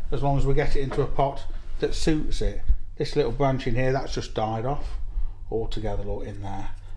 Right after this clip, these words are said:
So that's not an issue, but we can trim it off. And a little bit of die back here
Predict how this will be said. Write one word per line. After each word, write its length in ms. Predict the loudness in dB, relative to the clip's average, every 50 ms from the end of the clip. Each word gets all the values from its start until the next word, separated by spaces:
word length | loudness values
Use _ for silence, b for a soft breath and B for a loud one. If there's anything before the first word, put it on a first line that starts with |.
| B B
So 200 | -4 -4 -4 -4
that's 300 | -4 -4 -4 -6 -6 -6
not 160 | -8 -8 -8
an 80 | -8
issue, 380 | -8 -8 -8 -6 -6 -4 -4 -4 -4 -6 B B B B B B B -10
but 80 | -8
we 80 | -8 -8
can 200 | -8 -8 -6 -4
trim 220 | -2 -2 -2 -2
it 100 | -4 -6
off. 360 | -6 -8 -8 -8 -10 -10 -10 -10 -10 -10 -10 B B B B B B B B B B B B B B
And 80 | -4 -4
a 40 |
little 220 | -2 -2 -2 -2 -4
bit 180 | -4 -4 -6
of 80 | -6 -4
die 220 | -2 -2 -2 -2
back 220 | -4 -6 -6 -8 -8
here 280 | -6 -6 -4 -4 -4